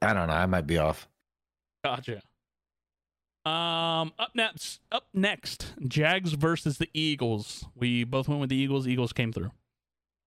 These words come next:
Speaker 2: Uh, Bills versus Ravens. We both went with the Ravens.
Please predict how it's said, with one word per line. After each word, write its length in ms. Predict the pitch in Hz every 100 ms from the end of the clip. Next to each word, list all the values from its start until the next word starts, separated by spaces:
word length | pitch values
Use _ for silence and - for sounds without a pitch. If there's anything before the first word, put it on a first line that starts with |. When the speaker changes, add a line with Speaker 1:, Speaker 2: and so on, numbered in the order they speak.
| _ _ _ _
Speaker 2:
Uh, 540 | - 131 135 131 127 123
Bills 460 | 135 170 196 208 - 151
versus 500 | 151 160 151 156 139
Ravens. 800 | 113 120 131 123 107 104 - - -
We 120 | 123
both 320 | 123 151 208 220
went 140 | 226
with 120 | 208
the 60 | 220
Ravens. 560 | 226 220 123 143 -